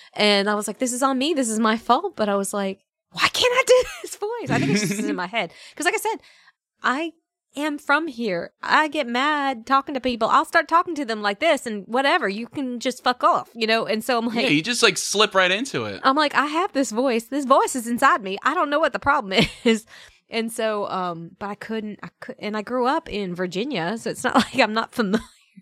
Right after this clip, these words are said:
Speaker 1: with West
Speaker 2: Right,
Speaker 1: Virginia
Speaker 2: you're South
Speaker 1: accents.
Speaker 2: enough, like, you're there.
Speaker 1: Yeah, but I just couldn't do it. And so when I auditioned for, for Red, but Red just,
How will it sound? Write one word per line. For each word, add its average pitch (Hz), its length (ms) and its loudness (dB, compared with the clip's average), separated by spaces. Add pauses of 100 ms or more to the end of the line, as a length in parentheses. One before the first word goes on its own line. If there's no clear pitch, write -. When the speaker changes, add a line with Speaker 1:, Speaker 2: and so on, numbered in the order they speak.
(120)
Speaker 1:
with 214 200 0
West 214 220 4
Speaker 2:
Right, - 80 0
Speaker 1:
Virginia 190 240 2
Speaker 2:
you're 214 100 4
South 214 120 8
Speaker 1:
accents. 151 240 0
Speaker 2:
enough, 170 220 0
like, 123 160 -4
you're 170 120 -2
there. 147 280 2
Speaker 1:
Yeah, 247 300 2 (120)
but 247 140 4
I 226 60 2
just 233 220 -8
couldn't 208 260 -4
do 233 220 -2
it. 180 260 -2
And 180 240 -6
so 190 240 -2
when 180 100 -2
I 175 120 0
auditioned 175 480 -2
for, 165 560 0
for 180 180 0
Red, 180 440 4
but 170 140 2
Red 202 280 4
just, - 280 -4